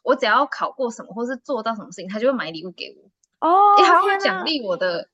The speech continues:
Speaker 1: 对，他会奖励我努力，然后得到这个荣誉这样子，就很神奇吧。
Speaker 2: 啊，哎，很可恶，不，不是很可恶，我觉得很可爱。我，我，
Speaker 1: <laughs>
Speaker 2: 我怎么会讲很可恶？因为我又快要哭了，
Speaker 1: <laughs>
Speaker 2: 我又有点鼻酸，你知道吗？
Speaker 1: 你也太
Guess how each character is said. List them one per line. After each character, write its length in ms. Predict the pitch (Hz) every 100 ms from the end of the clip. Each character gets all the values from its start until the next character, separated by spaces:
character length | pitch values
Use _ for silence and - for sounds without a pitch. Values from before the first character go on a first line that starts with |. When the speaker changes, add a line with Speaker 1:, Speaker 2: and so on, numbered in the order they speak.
| _
Speaker 1:
对， 100 | 370
他 120 | 339
会 80 | 381
奖 180 | 370 180
励 140 | 247
我 280 | 247 180 165
努 220 | 190 196 170
力， 220 | 233 196
然 120 | 180
后 120 | 196 240
得 180 | 180
到 220 | 180 202 190
这 140 | 220
个 120 | 185
荣 180 | 170 170
誉 180 | 180 170
这 100 | 160
样 60 | 160 185
子， 180 | _ 247 _ - _ _ _
就 100 | 247
很 140 | 339 381
神 20 |
奇 60 |
吧。 60 | 392
Speaker 2:
啊， 80 | 359
哎， 140 | 381 339
很 200 | 302 311
可 300 | 330 277 320
恶， 80 | 339 - 440
不， 200 | 370 277
不 80 | 311
是 140 | 392
很 120 | 285 269
可 200 | 285 247
恶， 140 | 285
我 100 | 277
觉 80 | 285
得 160 | 302 339
很 240 | 302 285
可 160 | 381 262
爱。 340 | 285 311 247 - 370 330 _ _
我， 140 | - 302
我， 80 | 349
Speaker 1:
<laughs> 640 | 403 453 466 480 539 605
Speaker 2:
我 80 | 294
怎 80 | 240
么 60 |
会 60 | 277
讲 160 | 269 180
很 140 | 180
可 200 | 196 208
恶？ 140 | 202 208 - -
因 80 | 403
为 60 | 302
我 80 |
又 80 | 277
快 120 | 302
要 140 | 285 285
哭 200 | 480 285
了， 200 | 233 208
Speaker 1:
<laughs> 40 |
Speaker 2:
我 80 | 202
又 60 | 302
有 100 | 254
点 100 | 196
鼻 200 | 190 185
酸， 260 | - 202
你 60 | 170
知 40 |
道 200 | 185 196
吗？ 80 | 196 _ - - _ -
Speaker 1:
你 60 |
也 500 | - - - 539 539
太 80 | 494